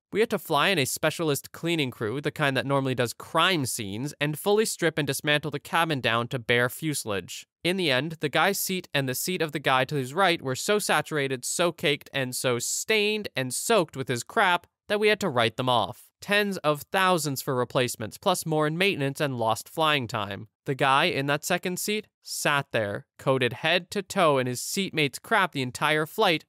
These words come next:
without moving or saying a single word. Story seven. Survey pilot here. Sometimes when I'm flying back and forth for five hours straight, I need to piss in a bottle. One of my coworkers had his dong slip out of the bottle while he was going full bore, and he pissed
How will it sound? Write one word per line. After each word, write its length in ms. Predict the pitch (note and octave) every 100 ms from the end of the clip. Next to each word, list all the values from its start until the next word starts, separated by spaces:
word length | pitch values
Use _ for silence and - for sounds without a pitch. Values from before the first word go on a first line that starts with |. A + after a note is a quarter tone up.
| _
without 260 | B2 C3 A#2+
moving 480 | C#3+ E3+ F3 G3+ F#3
or 160 | F3 F#3
saying 500 | - G3+ C#3+ A#2 -
a 120 | C3+
single 540 | B2 - C#3 A#2 A2+ A2+
word. 380 | A2+ G#2 A2 - _ -
Story 500 | - E3+ E3 E3 E3
seven. 480 | - A2+ G#2 G2+ - _
Survey 400 | - A3 F3 C3
pilot 360 | C3+ A#2+ A2 A2+
here. 360 | A#2 A#2 E3 _
Sometimes 560 | - G#3+ G3+ F#3+ F3+ F#3+
when 120 | F3+
I'm 100 | C3
flying 300 | - C#3+ C#3
back 320 | B2+ B2+ D#3
and 100 | D#3
forth 320 | - B2 A#2 -
for 140 | B2+
five 240 | C3+ B2+
hours 200 | B2+ B2+
straight, 240 | - B2 A#2+
I 80 | B2+
need 160 | C3
to 60 | A#2+
piss 280 | - C3+ D3
in 80 | C3+
a 20 |
bottle. 480 | E3 D3 G2 F#2+ -
One 100 | G3
of 40 |
my 120 | G3+ F#3+
coworkers 600 | F#3+ F3 C3 - D3 -
had 120 | C#3
his 100 | A#2+
dong 320 | C#3 B2+ C#3
slip 300 | - C#3 - -
out 160 | A3
of 80 | G#3+
the 80 | D3+
bottle 320 | C3+ C3 C#3+
while 140 | C#3 C3
he 100 | C3
was 160 | B2+
going 320 | - B2+ A#2+
full 340 | A2 - F#3 E3+
bore, 300 | E3 E3 C3+
and 120 | C#3
he 80 | C3+
pissed 380 | - C#3 -